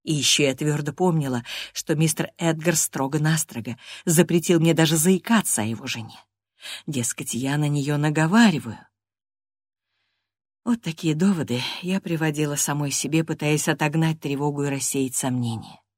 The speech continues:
И еще вновь и вновь я мысленно твердила, что хоть и готова злоупотребить доверием своего хозяина, это будет мой последний проступок.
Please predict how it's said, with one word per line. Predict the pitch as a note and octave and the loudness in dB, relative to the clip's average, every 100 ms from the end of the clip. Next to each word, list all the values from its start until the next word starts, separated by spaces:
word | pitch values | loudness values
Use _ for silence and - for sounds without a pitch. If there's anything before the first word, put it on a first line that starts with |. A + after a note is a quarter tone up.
| _ _ _ - - - | _ _ _ -20 -16 0
И | E3+ | 4
еще | E3 D#3 - F#3+ | 6 4 2 2
вновь | E3 E3 F#3 G3+ F#3+ | 2 4 4 4 2
и | |
вновь | E3+ E3+ F#3+ - | 0 2 0 0
я | E3+ | 0
мысленно | E3+ F#3+ F#3 E3+ F3 E3+ | 2 2 0 -2 -2 -2
твердила, | F3+ F3+ E3 G3+ F#3 D#3+ - - - | -2 -4 0 2 2 -2 -10 -14 -6
что | - | -2
хоть | G3+ G3+ | -2 0
и | G3 | 2
готова | F#3+ F3+ G3 F#3 | 2 2 2 4
злоупотребить | D#3+ F#3 E3+ F3+ F#3 E3+ G3+ E3 | 4 4 2 0 0 2 2 4
доверием | E3 F3+ F#3+ F3 | 2 4 4 4
своего | D#3+ E3+ F3 E3+ | 0 0 2 0
хозяина, | - E3 D#3 G#3 G3+ D#3+ C3 - - - - - | -2 0 2 4 4 2 -4 -12 -14 -12 -12 -4
это | B3 A#3 A#3+ | 0 0 2
будет | G3+ G3 G3+ | 2 2 0
мой | F3+ F3 | -2 -4
последний | E3+ E3 - E3 D3+ C#3 C#3+ | -2 -4 -2 -2 -2 -4 -12
проступок. | - C#3 - - - - | -12 -8 -8 -8 -14 -16